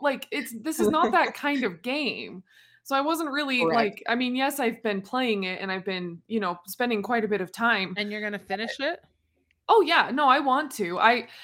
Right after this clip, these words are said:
Speaker 1: actually, before this podcast, um, earlier, before this recording,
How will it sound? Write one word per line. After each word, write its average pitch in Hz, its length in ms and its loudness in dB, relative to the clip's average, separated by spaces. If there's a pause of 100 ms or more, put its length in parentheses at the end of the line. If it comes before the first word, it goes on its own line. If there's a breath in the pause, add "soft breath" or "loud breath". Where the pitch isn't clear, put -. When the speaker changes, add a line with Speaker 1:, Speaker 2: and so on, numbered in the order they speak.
(140)
Speaker 1:
actually, 247 440 0
before 208 400 -2
this 202 240 0
podcast, 202 680 -2
um, 170 260 -2
earlier, 185 480 -2
before 196 240 -2
this 185 220 -4
recording, 175 640 -2